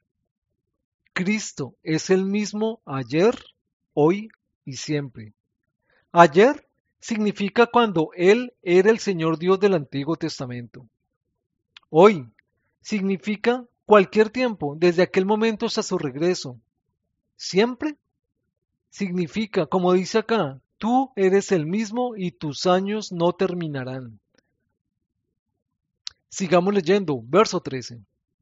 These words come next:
"Pero ¿a cuál de los ángeles dijo él alguna vez, 'Siéntate a mi mano derecha,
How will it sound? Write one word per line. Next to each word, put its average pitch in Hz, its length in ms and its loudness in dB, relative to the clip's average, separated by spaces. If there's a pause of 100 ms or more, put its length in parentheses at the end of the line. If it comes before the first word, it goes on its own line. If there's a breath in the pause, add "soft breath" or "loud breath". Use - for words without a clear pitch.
(1120)
"Pero 196 640 4
¿a 196 140 6
cuál 220 240 8
de 262 120 -2
los 254 220 0
ángeles 160 480 -2
dijo 180 400 2
él 196 140 6
alguna 196 400 0
vez, 151 480 -4 (340)
'Siéntate 247 920 -2
a 202 100 0
mi 175 220 -2
mano 170 640 0
derecha, 175 540 0